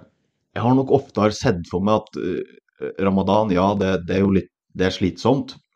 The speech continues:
og så kommer det jo litt an på når og sånn, fordi det er jo veldig avhengig av hvor tid på dagen kan du faktisk spise.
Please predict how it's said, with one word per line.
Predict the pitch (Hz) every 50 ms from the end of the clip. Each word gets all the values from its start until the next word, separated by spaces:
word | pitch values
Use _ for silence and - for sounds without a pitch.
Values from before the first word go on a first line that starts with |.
| _ _ -
og | - 87
så | 101 101 87 76
kommer | - - 98 90
det | 87 87
jo | 92
litt | 98 92
an | 92 92 87
på | 87 - 92 92 92 90 90 90 90 90 87 87 85 85 82 78 65 67 -
når | - 95 95 95 92 101 104 104 107
og | 104 95
sånn, | 110 110 110 95
fordi | - 98 95 92 90 82 - _ _ _ _ _ _ _
det | - 90
er | 95
jo |
veldig | 95 92 92
avhengig | 92 92 87 87 87 87 87
av | 87 87 85 -
hvor | - 92 82
tid | - 95 90 92
på | 92
dagen | 87 87 85 85 90 90
kan | 85 90 85
du | 82
faktisk | - 90 80 82 80 - - - _ _ _ _
spise. | - - - 104 107 92 - - - -